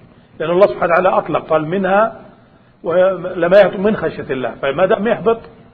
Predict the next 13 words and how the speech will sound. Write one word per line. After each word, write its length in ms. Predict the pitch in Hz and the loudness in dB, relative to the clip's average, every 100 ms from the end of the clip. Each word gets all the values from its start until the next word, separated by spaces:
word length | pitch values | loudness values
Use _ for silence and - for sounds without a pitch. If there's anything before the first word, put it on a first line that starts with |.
| - _ _ _ _ _ _ | -20 _ _ _ _ _ _
فكان 280 | 180 185 220 | -4 2 2
يقول: 260 | 190 214 - | 4 2 4
"هذا 240 | 208 180 | 4 4
هبوط 420 | 165 160 233 226 | 0 -4 -6 -4
من 140 | 214 190 | -4 -4
خشية 280 | 170 - 139 | -6 -6 -8
الله 160 | 147 120 | -4 -4
سبحانه 280 | - 131 113 104 | -6 -14 -14 -12
وتعالى". 300 | 110 101 - - - - - - _ _ _ | -10 -10 -12 -18 -20 -20 -20 -20 _ _ _
هذا 180 | 151 175 | 0 2
إذا 140 | 180 | 4
هبط 380 | 175 165 190 202 | 4 6 6 4
بنفسه، 400 | 175 202 - 113 | 2 0 0 -14